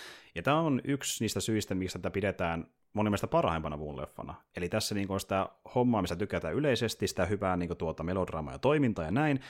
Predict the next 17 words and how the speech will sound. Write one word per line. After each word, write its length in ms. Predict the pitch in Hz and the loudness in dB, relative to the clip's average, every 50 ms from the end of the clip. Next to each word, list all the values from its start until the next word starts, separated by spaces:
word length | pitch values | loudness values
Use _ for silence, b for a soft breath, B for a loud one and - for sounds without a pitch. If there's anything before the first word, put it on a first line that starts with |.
| B B B B B B | B B B B B B
mutta 220 | - 98 92 104 | -4 -2 -2 -2
sitten 140 | - - 107 | -2 0 -2
on 20 | |
myös 140 | 110 113 107 | -2 -2 -2
tota 160 | - 98 98 | -2 -4 -4
kerrontaa, 800 | 92 - 135 143 135 120 104 92 85 - 87 82 82 82 80 - b b b b b b b _ | -2 2 2 2 2 2 0 -2 -2 0 0 2 2 0 0 -4 b b b b b b b _
missä 260 | - 95 92 - - 98 | -8 -4 -4 -2 0 2
hyödynnetään 440 | 104 104 98 92 101 95 92 92 | 2 2 2 0 0 0 0 0
niitä 180 | 92 92 98 82 | 0 -2 -2 -2
elokuvateknisiä 880 | 90 113 117 107 92 - 87 85 82 80 - 90 - 90 85 - 87 85 | 0 2 2 0 0 0 0 0 0 0 -2 -4 -4 -4 -4 -2 -2 -2
juttuja, 340 | 90 92 - - 87 85 | -2 -2 -4 -2 -4 -2
mikä 140 | 85 - 87 | -2 -2 -4
tekee 140 | 90 85 87 | -4 -2 -2
justiin 180 | 85 - 92 85 95 | -2 -2 -2 -2 0
elokuvista 500 | 107 101 90 - 78 71 73 - - 78 | 0 0 0 0 -2 -8 -8 -6 -6 -6
hyviä 300 | 82 78 78 71 71 - - _ _ _ _ _ _ - | -6 -4 -6 -6 -8 -8 -10 _ _ _ _ _ _ -4
tarinankerrontavälineitä. 920 | 87 85 85 80 80 82 80 85 90 92 92 85 78 71 65 67 65 71 | -2 -2 0 -2 -2 -4 -4 -4 -2 0 0 0 -2 -4 -6 -8 -8 -8